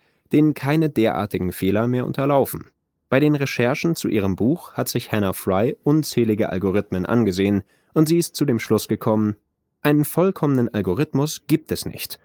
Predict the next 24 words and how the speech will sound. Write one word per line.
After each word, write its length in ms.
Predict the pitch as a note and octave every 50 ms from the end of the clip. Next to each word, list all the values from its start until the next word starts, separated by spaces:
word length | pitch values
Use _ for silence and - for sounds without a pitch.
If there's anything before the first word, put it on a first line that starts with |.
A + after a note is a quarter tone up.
| _ _
und 180 | - D#3 D3+ C#3+
wird 140 | D#3 D#3 D3+
es 120 | C#3 -
auch 120 | - A#2 -
niemals 460 | A#2 A2+ A2+ A2 G2 G2+ G2 - _
geben. 300 | - F#2+ E2+ - - - - _ _ _ _ _ _ _ _ _ _ _ _ _ _ _ _ _ _ _ _ _ _ _ _ _ _ _ _ _ _
Da 120 | D3+ D#3
sowohl 300 | D3 D#3+ E3 D#3+ E3+ D#3+
Menschen 500 | D3+ C#3+ C#3+ F3+ G3 - - F#3 F3 D#3+
als 220 | - - B2 -
auch 120 | B2 A2+ -
Maschinen 500 | A#2 G2+ - - - A#2+ F#2+ F2 E2 - _
immer 260 | - D3 D3+ C#3 B2 A2
Fehler 320 | - - C3+ B2+ F#2+ E2+
machen 300 | E2 E2 E2 - G#2 G2
werden, 340 | G2+ G2 G2+ G#2 G#2+ G#2+ G2+ _ _ _ _ _ _
liegt 220 | - E3+ F#3 - -
für 120 | - D#3+
sie 160 | C#3+ C#3+ D#3
die 100 | C#3 C3+
Lösung 440 | A#2+ A2+ A2 A#2 A#2 C3+ D3+ D#3+ D#3+
in 120 | - C#3+
einer 180 | C#3 C3+ D3 D3+
Kollaboration. 1080 | - - - D3 C#3+ C3+ C#3+ C#3+ C#3+ D3 D3+ - - - F#3+ F#3+ C#3+ E2+ E2+ - -